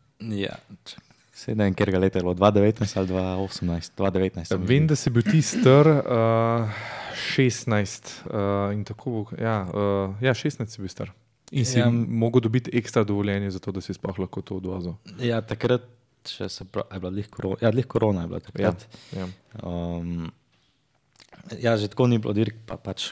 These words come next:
Speaker 1: kar nekaj dirk je bilo skenslanih, eh, in me je klical Miran Kacin, eh, da je dobil neko opcijo, pač neko varianto, da, da peljem Euro naskar, ehm,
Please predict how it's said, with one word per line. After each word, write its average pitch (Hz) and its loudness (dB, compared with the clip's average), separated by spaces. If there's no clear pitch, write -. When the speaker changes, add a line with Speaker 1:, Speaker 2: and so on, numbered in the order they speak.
Speaker 1:
kar - -14
nekaj 98 -8
dirk 101 -6
je 95 -10
bilo 92 0
skenslanih, 98 0
eh, 90 0
in 92 -6
me 90 -2
je 90 -2
klical - -4
Miran 98 2
Kacin, 107 0
eh, 85 -8
da 90 -6
je 87 -2
dobil 92 -4
neko 98 0
opcijo, 98 0
pač - -14
neko 95 -8
varianto, 95 -6
da, 85 -6
da - -8
peljem 101 2
Euro 95 4
naskar, 92 0
ehm, 87 -4